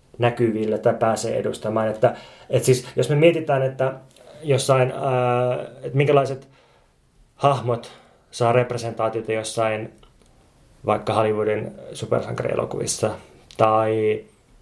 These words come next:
poliittisen koneiston huipulla tai pörssiyritysten johdossa, niin,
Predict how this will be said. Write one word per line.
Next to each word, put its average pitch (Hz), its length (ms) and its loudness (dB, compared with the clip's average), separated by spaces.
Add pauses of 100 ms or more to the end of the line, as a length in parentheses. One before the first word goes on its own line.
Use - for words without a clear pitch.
(140)
poliittisen 113 400 0
koneiston - 360 -10
huipulla 113 300 -4
tai 123 760 2
pörssiyritysten 117 1040 -6 (120)
johdossa, 113 480 -4
niin, 110 300 -2